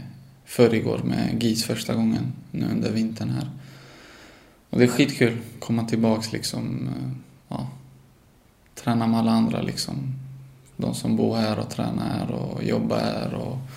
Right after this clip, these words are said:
allt sånt här. Och, ja, mina vänner spelar liksom i klubben och,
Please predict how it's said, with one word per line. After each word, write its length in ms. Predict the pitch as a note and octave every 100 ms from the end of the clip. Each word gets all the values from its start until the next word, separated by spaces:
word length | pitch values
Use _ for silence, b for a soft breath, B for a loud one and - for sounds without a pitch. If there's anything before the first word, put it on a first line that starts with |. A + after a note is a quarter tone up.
| B B B B B B B B
allt 240 | - B2+ B2
sånt 200 | A#2+ A#2
här. 260 | A#2+ A#2
Och, 300 | A2+ A2 A2 A2+ -
ja, 200 | A#2 A#2 -
mina 240 | A#2 A2+
vänner 260 | A2+ A2+ A2+
spelar 340 | - A2+ G#2+
liksom 320 | A2 - -
i 40 | -
klubben 500 | - - - - G1+
och, 300 | - -